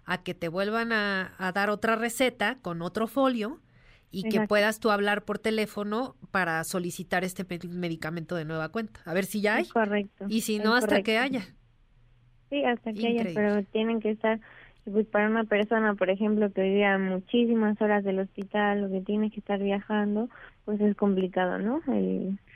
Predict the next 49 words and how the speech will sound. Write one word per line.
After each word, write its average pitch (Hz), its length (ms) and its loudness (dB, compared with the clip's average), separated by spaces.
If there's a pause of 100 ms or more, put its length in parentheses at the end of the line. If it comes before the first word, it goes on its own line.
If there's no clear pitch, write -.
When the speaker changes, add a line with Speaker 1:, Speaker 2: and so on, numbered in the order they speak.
(260)
Speaker 2:
el 208 120 0
que 202 120 4
te 190 120 -4
estén 208 240 2
actualizando 196 680 0
la 175 140 2
receta 233 500 0
o - 20 0
que 196 160 -4
si 202 80 0
a 190 60 2
la - 100 2
receta 196 460 0
le 180 120 0
falta 190 300 0
algún 185 300 0
dato. 226 400 -2 (800)
Speaker 1:
Tremendo. 202 580 -2
Oye, 226 300 -2
y 226 80 0
esto, 269 280 0 (100)
lo, 185 300 0
lo 185 160 -2
que 190 80 -6
nos 185 180 -6
comentabas 190 560 -2
en 196 100 -4
un 190 120 -6
principio, 185 720 -4
eh, 160 300 -6
Georgina, 185 500 -4
pues, 180 320 0 (400)
que 226 260 0
ne-, 208 200 0
te 208 160 -2
pidieron 214 500 0
los 202 200 -2
datos 190 340 -6
de 208 100 -4
la 180 140 -6
cédula 208 520 -6
profesional 175 720 -6
del 196 200 -2
médico 175 460 -2
que - 80 -12
te 156 120 -10
expide 180 400 -6
la 175 140 -4
receta. 160 520 -2